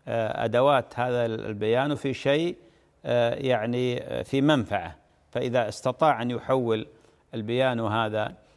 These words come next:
إلى صندوق مثلًا يستفيد منه في أغراضه، يحوله إلى شيء معين مثلًا، يعني يغير من هيئته. فقد صح،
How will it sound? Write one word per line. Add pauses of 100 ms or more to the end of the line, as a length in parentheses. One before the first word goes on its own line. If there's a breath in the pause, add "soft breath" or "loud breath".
(180 soft breath)
إلى
صندوق
مثلًا
يستفيد
منه
في
أغراضه، (340 soft breath)
يحوله
إلى
شيء
معين
مثلًا، (400)
يعني
يغير
من
هيئته. (400 soft breath)
فقد
صح،